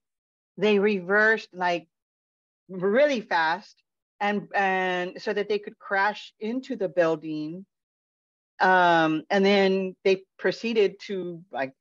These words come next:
steal stuff from there. And when we saw that, I mean, we were both, like, in shock.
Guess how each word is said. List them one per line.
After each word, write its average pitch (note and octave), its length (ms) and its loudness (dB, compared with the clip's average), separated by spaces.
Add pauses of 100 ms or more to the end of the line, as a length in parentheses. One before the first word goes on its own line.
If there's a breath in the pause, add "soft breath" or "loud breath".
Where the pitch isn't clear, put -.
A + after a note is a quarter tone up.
(160)
steal F3 760 0
stuff B3+ 400 2 (140)
from C#4 260 2
there. C3 380 -2 (420)
And A#3 220 6
when A#3+ 160 6
we A#3 100 6
saw A3+ 320 4
that, F3 460 4
I A#3+ 100 6
mean, A#3+ 220 0
we A#3 160 0
were A#3 160 0
both, A3+ 420 0
like, A#3+ 280 -8
in G#3 180 -2
shock. A#3 580 0